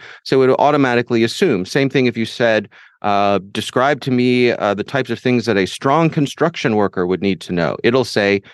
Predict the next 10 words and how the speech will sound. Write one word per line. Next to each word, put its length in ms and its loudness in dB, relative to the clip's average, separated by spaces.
"He 460 0
needs 240 2
to 60 -2
know 180 2
this. 280 0
He 120 -2
needs 280 -2
to 100 -6
know 160 0
that." 280 -2